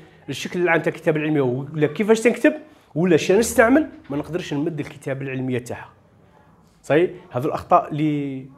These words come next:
ندارو في الفرض. كاين تلاميذ نجاو في مرحلة توقفوا.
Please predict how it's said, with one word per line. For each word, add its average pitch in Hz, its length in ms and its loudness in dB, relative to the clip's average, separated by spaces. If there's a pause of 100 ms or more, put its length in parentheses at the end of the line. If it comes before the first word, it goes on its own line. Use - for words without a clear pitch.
(100)
ندارو 139 280 2
في 131 120 -8
الفرض. - 220 -14 (640)
كاين 170 220 6
تلاميذ 165 420 2 (200)
نجاو 127 320 0
في 220 140 4
مرحلة 240 400 2
توقفوا. - 460 -10